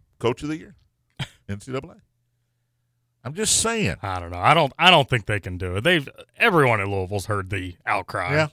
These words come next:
Speaker 1: I know. Virginia's thirteen and five, four and three in conference. I, I go back to that loss to Notre Dame.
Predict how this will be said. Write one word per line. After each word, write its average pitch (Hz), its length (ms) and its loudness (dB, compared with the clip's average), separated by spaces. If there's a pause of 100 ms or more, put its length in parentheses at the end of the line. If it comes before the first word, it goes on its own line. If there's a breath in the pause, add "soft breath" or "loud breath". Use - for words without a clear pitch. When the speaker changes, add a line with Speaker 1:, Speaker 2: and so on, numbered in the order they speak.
(100)
Speaker 1:
I 147 80 -6
know. 113 180 -6 (640)
Virginia's 170 440 0
thirteen 185 400 2
and 147 100 -6
five, 135 320 4
four 160 260 2
and 160 100 0
three 147 220 -2
in 135 120 -4
conference. 113 600 -2 (120)
I, 107 180 2 (140)
I 104 100 0
go 123 160 0
back 151 280 2
to 175 80 0
that 127 180 2
loss 117 320 2
to 110 100 -16
Notre 110 240 -2
Dame. 101 340 -6